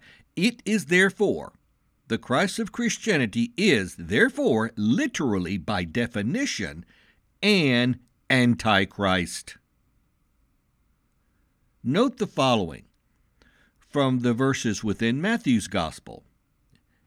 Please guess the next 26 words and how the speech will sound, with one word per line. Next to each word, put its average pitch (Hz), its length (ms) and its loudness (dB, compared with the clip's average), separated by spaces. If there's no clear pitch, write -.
And 101 240 -2
this 107 200 -4
is 104 140 -6
from 101 180 -2
Matthew 104 360 -2
twenty-four, 117 800 -2
verses 101 480 -4
ten 98 320 -4
and 107 140 0
eleven. 117 480 0
And 107 160 -4
I 151 120 2
go 151 260 0
into 135 220 0
Matthew 117 340 0
twenty-four 107 640 -4
in 90 280 -2
depth 143 380 -2
in 98 240 -4
Antichrist 98 880 -4
one. 85 480 -4
Again, 101 320 -2
Antichrist 120 640 -2
twenty-four, 117 560 -2
verses 98 420 -6
ten 107 400 -4